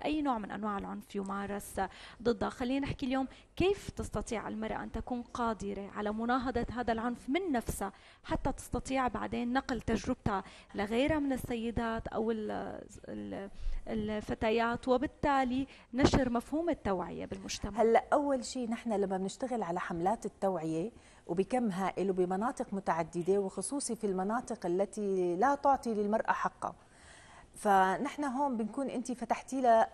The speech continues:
Speaker 2: باب او مديتي لها ايد للمساعده. هون انت، هي بتحاول انه لما بتحس الامان بالمكان، يعني لابد من وجود مساحه امنه انه تلجا الى المراه لتحكي.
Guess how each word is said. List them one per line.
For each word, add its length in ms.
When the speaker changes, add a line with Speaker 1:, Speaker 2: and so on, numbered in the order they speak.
Speaker 2:
باب 220
او 100
مديتي 480
لها 180
ايد 220
للمساعده. 640
هون 200
انت، 280
هي 260
بتحاول 800
انه 240
لما 220
بتحس 400
الامان 440
بالمكان، 640
يعني 220
لابد 380
من 140
وجود 380
مساحه 600
امنه 260
انه 220
تلجا 380
الى 140
المراه 340
لتحكي. 460